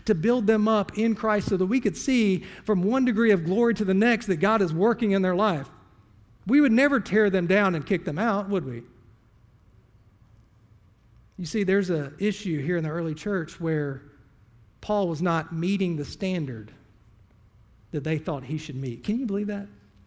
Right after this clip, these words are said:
The Apostle Paul not meeting the standard? He's living his life for the will of God.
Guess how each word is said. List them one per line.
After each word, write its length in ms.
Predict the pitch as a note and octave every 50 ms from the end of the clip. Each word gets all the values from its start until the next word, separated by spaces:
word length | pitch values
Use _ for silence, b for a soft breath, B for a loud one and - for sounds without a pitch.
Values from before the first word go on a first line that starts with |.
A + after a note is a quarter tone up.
| - - - -
The 120 | F#3 F#3+
Apostle 440 | F3 F3 - - G3+ G#3 - - G3+
Paul 420 | D#3 - E3 D#3+ F3 G3 A3 G3 - - - - _ _ _ b b b b b -
not 260 | D3 D#3+ F#3+ G3 F#3+
meeting 300 | E3+ E3+ G3 G3 G3+ F3+
the 80 | D3 -
standard? 580 | - - - D#3+ E3 G3 G#3 G#3+ B3+ A#3 - - - - - _ _ _ _ _ _ _ _ - _ - _ _ _ _ _ _ _ _ _ _ _ _ _ _ _ _ _
He's 260 | _ F#3 F#3 D#3+ D3+
living 320 | D#3 D#3+ F#3 G#3+ G#3+ A3 F#3+
his 220 | D#3 D#3+ D3 D3+
life 380 | D3 C#3+ E3+ G3 A3+ G#3 E3 -
for 120 | - -
the 60 | D3
will 300 | C#3+ C#3+ E3+ A3+ A3+ F#3+
of 100 | D3+ C#3
God. 380 | C#3+ F#3 G#3 A#3 G#3 C#3 B2+ B2+